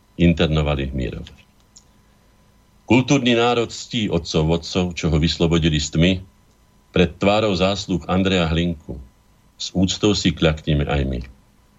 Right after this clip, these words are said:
S úprimnou vďakou za dar najväčší, za dar nezištnej obety.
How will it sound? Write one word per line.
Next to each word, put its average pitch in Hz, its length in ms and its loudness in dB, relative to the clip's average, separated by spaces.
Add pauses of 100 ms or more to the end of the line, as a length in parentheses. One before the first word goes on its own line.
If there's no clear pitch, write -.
(680)
S - 80 -8
úprimnou 107 560 2
vďakou 110 320 0
za 87 160 2
dar 92 160 2
najväčší, 98 720 -2 (640)
za 85 160 4
dar 85 160 2
nezištnej 98 560 -2
obety. - 480 -4